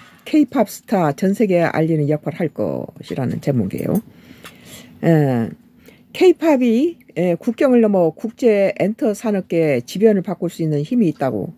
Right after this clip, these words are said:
말했습니다. 예, 예, 미국 유명 음악지 빌보드, 어, 본사의 마이크 반 사장이, 아, 빌보드 코리아를, 에,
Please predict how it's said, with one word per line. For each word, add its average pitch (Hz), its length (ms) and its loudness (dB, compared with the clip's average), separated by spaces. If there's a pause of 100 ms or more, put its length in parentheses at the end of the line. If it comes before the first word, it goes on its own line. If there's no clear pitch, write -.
말했습니다. 139 760 -4 (680)
예, - 140 -4 (1000)
예, - 120 -12 (760)
미국 254 560 4
유명 247 500 2
음악지 214 360 -2
빌보드, 208 420 -2
어, 147 580 -2
본사의 185 460 0
마이크 160 360 -2
반 156 280 -2
사장이, 147 600 -4 (760)
아, 127 340 0 (140)
빌보드 226 580 4
코리아를, 170 880 0 (500)
에, 131 300 -6